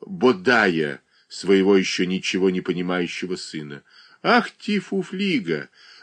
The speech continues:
знаешь ли ты, кто тебя нянчить-то будет? Твоя бабушка, Варвара Ивановна. Наконец, бабушка Варвара Ивановна,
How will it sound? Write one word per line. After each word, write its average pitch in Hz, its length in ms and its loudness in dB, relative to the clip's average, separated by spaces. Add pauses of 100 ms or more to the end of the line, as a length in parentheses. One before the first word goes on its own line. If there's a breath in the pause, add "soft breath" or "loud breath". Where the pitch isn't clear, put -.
знаешь 180 640 2
ли 180 160 -2
ты, 180 360 -2
кто 165 320 -2
тебя 147 420 2
нянчить-то 147 800 0
будет? 76 540 -8 (240 soft breath)
Твоя 101 360 2
бабушка, 151 920 0 (240 soft breath)
Варвара 120 580 4
Ивановна. 95 840 0 (2000 soft breath)
Наконец, 156 840 2 (220)
бабушка 90 760 0
Варвара 78 440 -2
Ивановна, 180 580 0